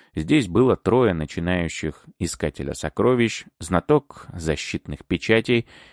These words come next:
и пара обычных головорезов-охранников. Они уже нашли нужную пещеру, но проникнуть в неё не смогли. Знаток печатей пока не нашёл способ убрать барьер,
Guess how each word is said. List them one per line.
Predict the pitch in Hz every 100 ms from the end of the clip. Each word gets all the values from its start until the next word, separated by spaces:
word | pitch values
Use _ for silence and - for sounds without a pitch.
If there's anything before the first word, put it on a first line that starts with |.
| -
и | 76
пара | 73 87 120 131
обычных | 101 76 76 - 80
головорезов-охранников. | 78 78 73 71 73 73 73 87 85 80 71 69 - - - _ _ _ _ _ _ _ _ _ _ -
Они | 95 131
уже | 165 95
нашли | 135 117 - 139
нужную | 80 78 71 71
пещеру, | 69 82 - 127 110
но | 78 73
проникнуть | 78 80 110 - 80 76
в | 78
неё | 78 90 123
не | 107
смогли. | - 113 110 71 - _ _ - - _ -
Знаток | 80 98 - -
печатей | 95 - - -
пока | 101 82 117
не | 107
нашёл | 101 113 - 71
способ | - 113 - 82
убрать | 80 78 78 69
барьер, | 73 71 71 92 120